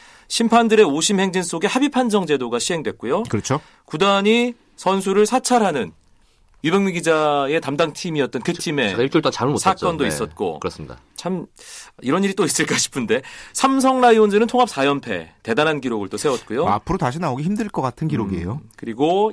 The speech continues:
Speaker 1: 야신.
Speaker 2: 네.
Speaker 1: 모든 뉴스를 온몸으로 빨아들이는
Speaker 2: <laughs>
Speaker 1: 김성근 감독이 결국 한화 이글스를 지휘하게 됐다는 것도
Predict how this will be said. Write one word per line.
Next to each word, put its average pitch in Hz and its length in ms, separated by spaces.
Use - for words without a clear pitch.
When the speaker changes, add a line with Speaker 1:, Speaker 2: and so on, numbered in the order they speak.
Speaker 1:
야신. 127 440
Speaker 2:
네. 101 240
Speaker 1:
모든 233 400
뉴스를 233 640
온몸으로 269 440
빨아들이는 175 560
Speaker 2:
<laughs> - 60
Speaker 1:
김성근 202 500
감독이 165 520
결국 156 380
한화 220 400
이글스를 160 640
지휘하게 147 420
됐다는 110 400
것도 180 460